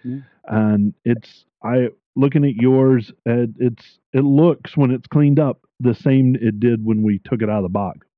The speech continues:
Speaker 2: With the cleaning, I know we talked a little bit earlier. What's the, i-, is there products that you recommend? Is there, or i-, is it really, like, dish soap and, and elbow grease?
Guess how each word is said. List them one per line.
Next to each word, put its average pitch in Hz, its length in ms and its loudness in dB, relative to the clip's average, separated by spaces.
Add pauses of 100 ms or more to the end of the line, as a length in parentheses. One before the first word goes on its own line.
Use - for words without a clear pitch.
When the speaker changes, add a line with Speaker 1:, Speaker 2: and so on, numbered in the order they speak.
Speaker 2:
With 214 220 0
the 320 80 0
cleaning, 185 560 2
I 131 60 0
know 170 120 4
we 170 140 4
talked 165 260 0
a 160 40 2
little 156 180 2
bit 143 240 0
earlier. 127 360 0
What's 185 380 -4
the, 147 300 4 (180)
i-, 156 80 -6 (260)
is 170 200 0
there 165 320 2 (120)
products 247 520 -2
that 220 120 -4
you 202 220 4
recommend? 175 960 2
Is 139 220 0
there, 131 380 2 (420)
or 170 260 4
i-, 165 220 4
is 151 220 2
it - 60 -8 (120)
really, 165 380 4
like, 135 260 0 (140)
dish 143 260 -2
soap 143 280 2
and, 127 380 2
and 127 260 2
elbow 131 280 2
grease? 98 480 -10